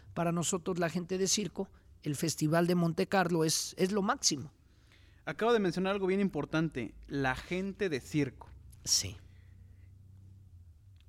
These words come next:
Speaker 2: Si nos pudiera mencionar un listado de más o menos cuáles son las, las profesiones, y con, y esto que también lo quiero conectar con, con que actualmente se, se, hay, hay la carrera, ¿no?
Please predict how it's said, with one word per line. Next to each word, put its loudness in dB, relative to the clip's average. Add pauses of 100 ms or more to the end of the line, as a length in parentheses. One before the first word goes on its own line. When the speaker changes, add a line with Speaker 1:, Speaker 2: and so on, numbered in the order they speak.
Speaker 2:
Si -2
nos 2
pudiera 4
mencionar 4
un 6
listado 0
de 0
más -4
o -14
menos -10 (300)
cuáles 4
son -2
las, 2
las -6
profesiones, -6
y -10
con, -8
y -12
esto -6
que -10
también -2
lo 0
quiero 0
conectar -8
con, -8 (420)
con -4
que 0
actualmente 2
se, -2
se, -4
hay, -2
hay -2
la -2
carrera, -6
¿no? -16